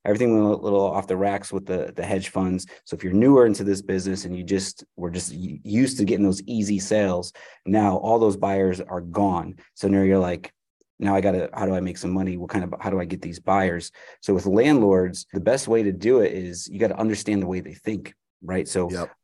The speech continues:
Speaker 1: how do they analyze a property? How does the landlord look for their net operating income, their R O I, their cap rate, their cash on cash return? So these are all terms that you should be going to the asria website, go into the glossary, and we have a big glossary of all these, these things, and understand how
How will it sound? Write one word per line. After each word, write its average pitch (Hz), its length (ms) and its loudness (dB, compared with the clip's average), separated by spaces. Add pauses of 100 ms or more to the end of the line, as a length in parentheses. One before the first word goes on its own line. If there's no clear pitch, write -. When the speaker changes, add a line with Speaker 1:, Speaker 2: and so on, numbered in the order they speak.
Speaker 1:
how - 60 2
do 143 140 4
they 117 180 4
analyze 98 540 2
a 80 40 -6
property? 101 460 -2
How 101 180 -6
does 113 140 2
the 113 80 -2
landlord 95 640 -2
look 95 200 -2
for 90 340 0
their 87 160 -6
net 95 240 -4
operating 92 400 -4
income, 92 460 -4
their 87 180 -8
R 90 180 -4
O 87 120 -2
I, 90 240 0
their 87 120 -6
cap 87 360 -6
rate, 92 180 -2
their 85 80 -6
cash 87 300 -6
on 87 80 -4
cash 90 260 -4
return? 92 300 -2
So 98 100 -8
these 107 160 0
are 123 100 2
all 110 260 0
terms 104 540 -2 (260)
that 95 80 -4
you 95 40 -2
should 92 160 -4
be 92 80 -2
going 95 200 2
to - 80 -2
the 92 60 -2
asria 90 320 0
website, 92 600 -2
go 90 160 -2
into 101 160 2
the 98 80 0
glossary, 92 600 -4 (200)
and - 80 -10
we 90 100 -2
have 87 220 -2 (140)
a - 60 -12
big 98 180 0
glossary 95 380 0
of 87 40 -2
all 90 160 0
these, 90 240 -6 (260)
these 90 220 -10
things, 90 240 -4
and 92 80 2
understand 113 640 0 (200)
how 110 400 2